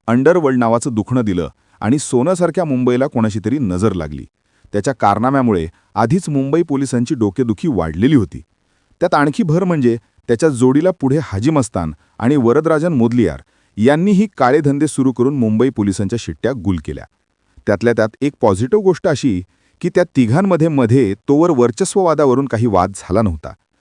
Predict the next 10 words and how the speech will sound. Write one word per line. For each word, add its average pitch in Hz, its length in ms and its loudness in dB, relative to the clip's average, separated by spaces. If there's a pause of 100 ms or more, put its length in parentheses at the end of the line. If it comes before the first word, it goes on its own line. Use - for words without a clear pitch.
(220)
ते 117 60 6
मिळून 110 360 2
एरियानुसार 120 580 2
त्यांचा 117 240 0
त्यांचा 120 280 -2
धंदा 98 380 -2
करत 113 220 4
होते. - 200 -10 (280)
त्यामुळे 170 380 2 (100)
एकोणीसशे 156 360 -2